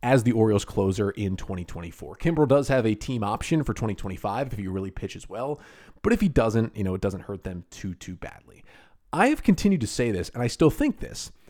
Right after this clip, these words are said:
Even with getting Kimbrel to fill that closer role, I think the Orioles could use one more reliever to give them more depth and more assurance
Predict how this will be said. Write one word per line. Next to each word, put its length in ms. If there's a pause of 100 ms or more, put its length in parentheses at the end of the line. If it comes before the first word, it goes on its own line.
(220)
Even 340
with 240
getting 260
Kimbrel 360
to 80
fill 180
that 160
closer 360
role, 360 (260)
I 120
think 340
the 100
Orioles 380
could 320
use 320
one 400
more 260
reliever 640 (200)
to 60
give 220
them 120
more 220
depth 420
and 140
more 240
assurance 640